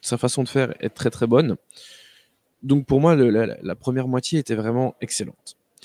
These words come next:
J'aime beaucoup le fonctionnement, enfin le principe, hein, déjà, ce truc de, de, de substance, de, de, de, de prendre ça pour avoir une meilleure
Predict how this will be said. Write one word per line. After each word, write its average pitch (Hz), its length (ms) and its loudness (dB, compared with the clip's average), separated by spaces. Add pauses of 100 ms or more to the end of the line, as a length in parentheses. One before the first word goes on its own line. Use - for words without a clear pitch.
(300)
J'aime 127 200 0
beaucoup 170 280 4
le 180 100 8
fonctionnement, 143 680 0
enfin 131 180 2
le 117 80 4
principe, 156 600 -2 (260)
hein, 120 120 0
déjà, 120 280 0
ce - 140 -10
truc 143 200 -10
de, 113 220 2
de, 92 160 -2
de 60 160 -8
substance, - 600 -4 (440)
de, 110 340 2
de, 110 220 0
de, 104 180 -6
de 104 140 -6
prendre 127 460 -2
ça 135 580 0
pour 117 140 -2
avoir 113 180 0
une 113 260 -4
meilleure 131 560 0